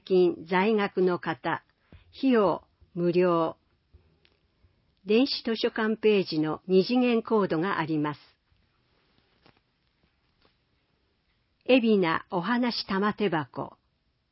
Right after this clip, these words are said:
問い合わせ、学び支援課。電話、零四六二三五四九二六。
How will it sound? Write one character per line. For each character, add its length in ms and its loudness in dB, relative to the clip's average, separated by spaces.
問 220 2
い 80 4
合 60 4
わ 180 2
せ、 280 -4
学 340 0
び 80 -2
支 200 -2
援 240 2
課。 380 -6
電 320 2
話、 220 -2
零 340 2
四 360 0
六 160 -4
二 240 2
三 320 0
五 320 -4
四 300 2
九 320 2
二 360 4
六。 440 -4